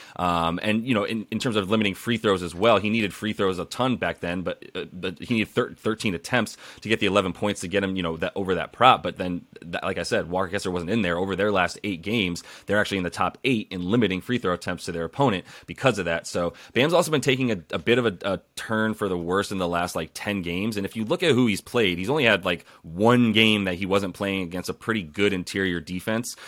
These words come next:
Uh, and that was against Charlotte. And in that game, he still played poorly and had fourteen points and six boards, probably 'cause they just always kinda seem to play poorly against Charlotte. But,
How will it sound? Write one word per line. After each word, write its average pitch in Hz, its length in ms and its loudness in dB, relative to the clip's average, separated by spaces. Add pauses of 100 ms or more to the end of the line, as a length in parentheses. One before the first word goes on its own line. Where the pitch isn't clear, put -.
(140)
Uh, 87 340 2
and 92 220 -6
that 95 100 0
was 98 120 0
against 87 200 -6
Charlotte. 98 480 0
And 87 120 -6
in 85 100 -4
that 92 160 -2
game, 90 140 -6
he 82 80 -8
still 92 300 -4
played 101 240 -2
poorly 104 300 0
and 92 80 -4
had 90 100 -2
fourteen 90 480 -6
points 92 360 -8
and 78 80 -12
six - 240 -8
boards, 95 420 -2 (260)
probably 92 160 0
'cause 85 220 -6
they 82 300 -8
just 78 180 -12
always 87 260 -4
kinda - 240 -6
seem 92 140 -8
to 87 60 -6
play 92 140 -4
poorly 92 260 -2
against 90 160 -6
Charlotte. 95 340 0
But, 82 160 -4